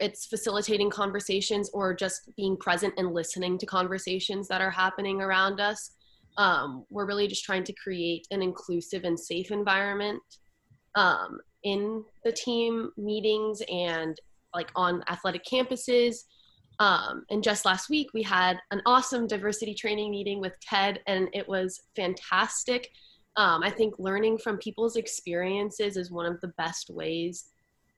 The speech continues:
to learn and unlearn kind of the things that we've been brought up on.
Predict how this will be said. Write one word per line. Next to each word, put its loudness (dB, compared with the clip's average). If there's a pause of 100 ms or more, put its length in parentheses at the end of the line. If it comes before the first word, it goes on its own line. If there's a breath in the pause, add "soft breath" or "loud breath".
(120)
to -2 (760)
learn 4
and 2
unlearn 2 (400)
kind -2
of -2
the -8
things -4
that -4
we've -4
been 0
brought 0
up 0
on. 2